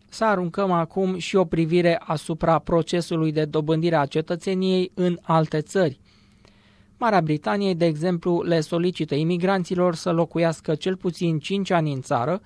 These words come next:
și să treacă un test pentru a fi eligibili. Taxa de dobândire a cetățeniei britanice este de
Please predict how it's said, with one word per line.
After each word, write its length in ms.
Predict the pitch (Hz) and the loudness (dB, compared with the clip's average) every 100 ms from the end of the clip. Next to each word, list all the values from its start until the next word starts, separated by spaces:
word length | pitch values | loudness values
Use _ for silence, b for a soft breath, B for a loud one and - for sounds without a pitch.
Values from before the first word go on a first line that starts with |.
| B B B | B B B
și 220 | - 240 | -8 -8
să 180 | - 208 | -2 -4
treacă 380 | - 196 190 175 | 0 0 2 2
un 320 | 156 156 147 | 4 2 0
test 360 | - 170 131 _ - | 0 0 -2 _ -6
pentru 300 | 147 135 147 | -6 0 -2
a 60 | |
fi 340 | 135 - 160 156 | 0 -2 -2 -2
eligibili. 640 | 170 160 170 202 151 123 - b b b b b _ | -2 0 0 0 0 -2 -10 b b b b b _
Taxa 460 | 202 185 - 175 | -4 -4 0 0
de 160 | 156 156 | 2 0
dobândire 520 | 147 143 160 170 160 | 2 0 0 0 2
a 100 | 151 | 0
cetățeniei 720 | 147 151 151 143 156 156 143 | 0 -4 -4 -4 -2 0 -2
britanice 640 | 139 175 - 202 185 180 185 | -2 -6 -4 -2 -2 -2 -4
este 520 | 190 170 160 - 160 | -2 -2 -4 -2 -4
de 300 | 151 165 | 0 0